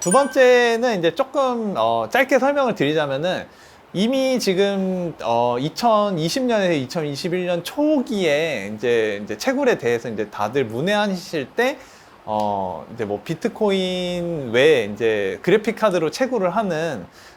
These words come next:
그런 이더리움이나 여러 가지들 코인들이 이미 지금 가격을 이미 다 일점오 배 이상 다 끌어올려 버렸어요.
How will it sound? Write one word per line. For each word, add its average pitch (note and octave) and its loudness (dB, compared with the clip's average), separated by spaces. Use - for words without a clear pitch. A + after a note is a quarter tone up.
그런 D3 2
이더리움이나 E3 2
여러 A#2+ 4
가지들 C#3 0
코인들이 E3+ 0
이미 F#3+ 0
지금 D3+ -2
가격을 F#3+ 2
이미 C#3 -4
다 B2 2
일점오 B3 0
배 D3 2
이상 C3 -6
다 A#2 -14
끌어올려 G#3+ 4
버렸어요. G#2 -2